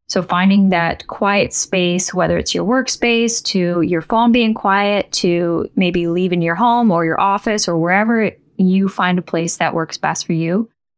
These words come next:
keep going, keep going. And if you need some structure, like creating that schedule, that'd be a great way to really help you stay on track, right? Because sometimes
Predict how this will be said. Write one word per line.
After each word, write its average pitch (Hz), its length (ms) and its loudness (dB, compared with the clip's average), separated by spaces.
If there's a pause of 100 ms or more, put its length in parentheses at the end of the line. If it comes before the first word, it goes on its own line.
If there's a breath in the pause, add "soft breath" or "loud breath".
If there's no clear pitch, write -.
(100)
keep 208 200 -2
going, 175 340 0 (280)
keep 170 180 -2
going. - 320 -2 (840)
And 170 280 2
if 156 100 -6
you 180 120 2
need 180 260 0
some 165 180 -2
structure, 214 720 0
like 175 180 -2
creating 170 440 0
that - 160 -2
schedule, 220 520 0
that'd 180 220 -2
be 214 140 2
a 208 40 0
great 214 280 -2
way 208 320 0 (140)
to 190 120 -4
really 185 220 -2
help 175 380 -4 (480)
you 185 380 4
stay 190 380 -2
on 180 160 2
track, 185 420 -2
right? 180 240 -2
Because 185 240 -2
sometimes 175 500 -2